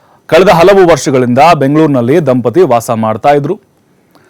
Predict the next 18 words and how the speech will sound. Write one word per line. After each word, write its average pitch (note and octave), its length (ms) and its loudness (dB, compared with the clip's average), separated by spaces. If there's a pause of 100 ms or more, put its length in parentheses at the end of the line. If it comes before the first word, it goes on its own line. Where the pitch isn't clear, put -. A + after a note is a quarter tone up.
(140)
ಸೋಷಿಯಲ್ A#2+ 400 -2
ಮೀಡಿಯಾದಲ್ಲಿ F#3 380 2
ಬಹಳ F3+ 220 0
ಆಕ್ಟಿವ್ F#3 360 0
ಆಗಿದ್ಲು E3+ 320 0
ಸುಚಿತ್ರಾ, E3 460 -4
ಸಿಕ್ಕಾಪಟ್ಟೆ E3+ 440 -2
ರೀಲ್ಸ್ E3 280 0
ಮಾಡ್ತಿದ್ಲು E3 380 -6
ಅವಳು, F#2+ 120 -10
ನೋಡಿದೀವಿ C3 320 -6
ನಾವು. G2 280 -14 (1040)
Facebook A3 420 2
ಮೂಲಕ A3 260 2
ಹಲವರನ್ನ G3+ 460 2
ಸಂಪರ್ಕ G3+ 440 -2
ಮಾಡಿದ್ಲು F#3+ 400 -2
ಸುಚಿತ್ರಾ. B2+ 680 -10